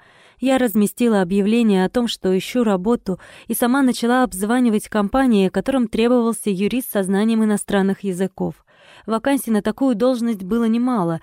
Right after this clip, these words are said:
но и требования непомерно высоки. Опыт работы от пяти лет, хорошие рекомендации с предыдущего места работы. Где мне набрать пять лет опыта работы по специальности, если я отработала всего год?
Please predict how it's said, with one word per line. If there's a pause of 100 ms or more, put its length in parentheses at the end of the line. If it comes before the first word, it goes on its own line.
(260)
но
и
требования
непомерно
высоки. (300)
Опыт
работы
от
пяти
лет,
хорошие
рекомендации
с
предыдущего
места
работы. (440)
Где
мне
набрать
пять
лет
опыта
работы
по
специальности,
если
я
отработала
всего
год?